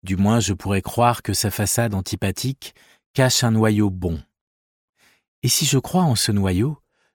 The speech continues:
je pourrais m'imaginer combien cet homme souffre lui-même de ses limites. Car finalement, la souffrance que je ressens en moi à travers l'antipathie m'indique la souffrance de l'autre.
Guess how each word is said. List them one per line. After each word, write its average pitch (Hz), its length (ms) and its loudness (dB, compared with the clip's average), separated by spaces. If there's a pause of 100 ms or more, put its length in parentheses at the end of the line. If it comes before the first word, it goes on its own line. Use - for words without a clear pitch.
je 131 140 0
pourrais 160 300 2
m'imaginer 123 560 2
combien 117 360 0
cet - 300 -2
homme 120 180 2
souffre - 480 -2
lui-même 98 520 4
de 92 100 -2
ses - 180 -2
limites. 82 580 -4 (1080)
Car 92 200 -2
finalement, 104 680 0 (500)
la 104 100 0
souffrance 135 480 0
que 110 100 -2
je 104 120 0
ressens 104 340 0
en 104 140 0
moi 110 320 0 (260)
à 101 100 -4
travers 104 380 0
l'antipathie 104 760 -2 (480)
m'indique 131 420 0
la 117 120 2
souffrance 110 520 0
de 98 100 0
l'autre. - 640 -6